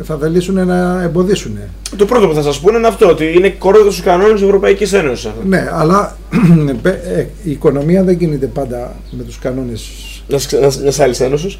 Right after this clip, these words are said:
Speaker 1: μιας άλλης ένωσης. Είναι με τους κανόνες τους οποίους θεσπίζουν οι ίδιοι οι πολίτες για πώς θα, για, για λειτουργήσουν την ίδια τους την οικονομία. Βέβαια,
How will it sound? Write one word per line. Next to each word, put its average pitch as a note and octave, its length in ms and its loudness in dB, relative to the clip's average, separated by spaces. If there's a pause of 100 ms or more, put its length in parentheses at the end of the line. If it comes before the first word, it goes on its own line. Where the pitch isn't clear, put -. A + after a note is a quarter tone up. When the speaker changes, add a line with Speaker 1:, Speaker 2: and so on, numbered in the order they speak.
Speaker 1:
μιας C#3+ 320 -4
άλλης C#3 260 -4
ένωσης. F3 560 -2
Είναι F#3+ 240 6
με F3 120 4
τους - 120 -4
κανόνες F3+ 360 0
τους - 140 -8
οποίους F3 460 0
θεσπίζουν G3 480 -4
οι F#3+ 100 0
ίδιοι F3+ 220 2 (220)
οι F3 100 -2
πολίτες E3 440 2
για F#3 380 2
πώς F#3 140 0
θα, F#3+ 100 0 (540)
για, D3+ 180 0
για D3 380 -4 (960)
λειτουργήσουν E3+ 640 -2
την F3 140 2
ίδια G#3 200 2
τους F3+ 120 -6
την G3+ 120 -4
οικονομία. F#3+ 560 0 (720)
Βέβαια, C#3+ 380 2